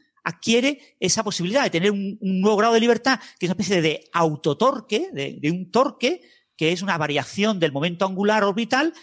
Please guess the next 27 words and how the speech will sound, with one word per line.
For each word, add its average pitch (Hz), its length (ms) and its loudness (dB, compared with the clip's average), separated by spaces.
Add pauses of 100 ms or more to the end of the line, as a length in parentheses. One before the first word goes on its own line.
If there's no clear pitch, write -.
(180)
que 151 120 -2
yo 165 140 0
puedo, 185 340 2 (200)
eh, 147 140 -8
cambiar, 135 560 -2
¿no? 262 180 -6
Porque 160 260 -2
normalmente 240 380 0
la 226 120 0
luz 214 300 0 (220)
se - 220 0
generaba 175 560 0
con 170 200 0
un 185 120 0
único 202 240 2
momento 175 380 2
angular 165 300 2
orbital. 139 440 -2 (440)
Entonces 139 200 -6
yo 165 140 0 (220)
lanzaba 175 560 -2
pulsos 285 540 4 (240)
en 147 140 -2
ese 175 240 0
haz 190 360 -4
de 151 160 0
luz, 233 300 0